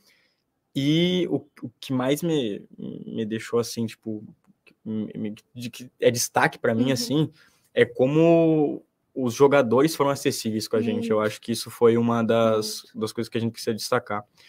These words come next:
Speaker 1: A Márcia comentou aí, as oportunidades que a U F N proporciona aos
Speaker 2: É
Speaker 1: acadêmicos
Speaker 2: verdade.
Speaker 1: são demais. Parabéns pela cobertura, pessoal. Muito obrigado.
Speaker 2: É,
Speaker 1: Obrigado.
Speaker 2: tipo, eles, os jogadores nos trataram com a mesma importância do que qualquer outra imprensa que, que tava ali, né?
Speaker 1: Uhum.
Speaker 2: Não, não só porque a gente
Speaker 1: É,
Speaker 2: era
Speaker 1: só,
Speaker 2: da faculdade,
Speaker 1: é,
Speaker 2: assim.
Speaker 1: qualquer outra imprensa, né?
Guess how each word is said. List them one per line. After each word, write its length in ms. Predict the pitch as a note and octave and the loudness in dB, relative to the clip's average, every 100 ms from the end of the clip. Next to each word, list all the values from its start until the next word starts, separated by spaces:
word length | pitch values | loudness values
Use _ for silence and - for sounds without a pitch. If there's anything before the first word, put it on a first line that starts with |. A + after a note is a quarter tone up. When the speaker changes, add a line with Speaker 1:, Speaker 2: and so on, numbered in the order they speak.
| _ | _
Speaker 1:
A 120 | A2 G#2+ | -2 2
Márcia 320 | G#2+ G#2+ - | 2 0 -2
comentou 380 | A2+ A2 G#2+ A2 | 0 -2 0 2
aí, 120 | G#2+ | 2
as 140 | G#2+ | 2
oportunidades 600 | A#2 A#2 A2+ A#2 A2 A2 | 0 0 0 2 0 0
que 80 | - | 2
a 40 | |
U 20 | A2+ | 2
F 160 | - | 4
N 120 | A2+ A2 | 0 0
proporciona 480 | - A#2 A2 A2+ | 2 2 2 0
aos 80 | A2+ | 0
Speaker 2:
É 20 | |
Speaker 1:
acadêmicos 400 | A2 A2 A2 G#2+ | 2 4 4 2
Speaker 2:
verdade. 40 | - | -2
Speaker 1:
são 100 | A2+ | 0
demais. 340 | A#2+ A2 G#2 | 2 0 -2
Parabéns 380 | - G#2 G2+ G#2+ | -4 -2 -2 -4
pela 160 | - A2 | -2 -2
cobertura, 480 | A2+ A#2 A2+ G#2 G2+ | 2 0 2 -2 -4
pessoal. 340 | G#2 - G#2 - | -6 -8 -8 -10
Muito 200 | G#2+ A2+ | -12 -6
obrigado. 380 | A#2 A#2+ A2+ A#2 | 0 0 0 -2
Speaker 2:
É, 60 | C#4 | -2
Speaker 1:
Obrigado. 160 | C#4+ A3+ | 0 -4
Speaker 2:
tipo, 380 | - B3+ B3 | -8 -4 -2
eles, 340 | A#3+ B3 B3 - | 0 -2 -8 -14
os 140 | A#3 A3 | -14 -8
jogadores 420 | A#3 A#3+ A#3 A#3 | -4 -2 -2 -2
nos 180 | B3+ B3+ | -4 -6
trataram 420 | B3+ B3 A#3+ B3 | -10 -10 -8 -6
com 100 | B3 | -6
a 40 | B3 | 0
mesma 280 | B3 C4 | 2 4
importância 600 | D4+ C#4+ C#4 C#4 B3+ C4 C#4 | 4 4 0 -2 -4 -4 -6
do 100 | C4+ | -6
que 80 | - - | -10 -6
qualquer 400 | C#4 C4+ C4+ C#4 | -4 -4 -2 0
outra 260 | C#4+ C#4+ | 0 2
imprensa 500 | D4 C#4+ C4 C#4 C4+ | 0 2 -2 -2 -4
que, 400 | B3+ A#3 A3+ G#3+ - | -10 -8 -8 -8 -16
que 280 | - A#3 A3 | -12 -10 -6
tava 240 | - A3 A3+ | -4 -2 0
ali, 180 | A3 | -2
né? 140 | A#3 C4+ | 2 4
Speaker 1:
Uhum. 60 | A#3+ | 6
Speaker 2:
Não, 400 | A3+ G#3 A3 G#3+ | 4 2 -8 -12
não 80 | |
só 160 | - A#3+ | -8 -8
porque 280 | - A3+ A#3+ | -6 -4 2
a 40 | |
gente 60 | F3+ | 6
Speaker 1:
É, 40 | E3+ | 6
Speaker 2:
era 120 | - | 4
Speaker 1:
só, 100 | - | -2
Speaker 2:
da 60 | A3+ | -2
faculdade, 380 | A3 - G#3 C#3 | -6 -10 -6 -2
Speaker 1:
é, 40 | B2+ | -2
Speaker 2:
assim. 100 | C3 | 4
Speaker 1:
qualquer 280 | D3 C3+ C#3 | 6 8 8
outra 160 | C#3+ | 8
imprensa, 420 | C#3+ A#2+ A#2+ B2 A2+ | 8 8 6 6 4
né? 160 | G#2+ | 2